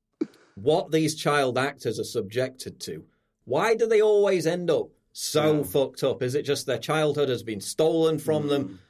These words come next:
Speaker 1: They're not allowed to grow up naturally, or is it more of this sordid kind of Weinstein stuff going on?
Speaker 2: Well,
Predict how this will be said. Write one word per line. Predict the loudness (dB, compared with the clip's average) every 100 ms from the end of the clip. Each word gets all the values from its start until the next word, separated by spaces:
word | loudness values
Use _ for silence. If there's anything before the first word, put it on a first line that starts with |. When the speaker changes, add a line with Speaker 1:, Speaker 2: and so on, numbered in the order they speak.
| _
Speaker 1:
They're | -4
not | -2 0
allowed | 0 0 -2
to | -4
grow | -2 2 2
up | 0
naturally, | -2 -6 -4 -2 2
or | 2 2
is | 0
it | -4 -8 _ _ _ -6
more | -2 2
of | 2
this | 0 -2
sordid | -2 0 0 -2 -6
kind | -6 -4
of | -4
Weinstein | -2 -2 -2 -6 -8 -10 -10
stuff | -10 -10 -10 -10
going | -10 -10
on? | -10 -12 -16 _ _ _ _ _ _ _ _ _ _ _ _ _ _ _ _ _
Speaker 2:
Well, | 2 2 2 -2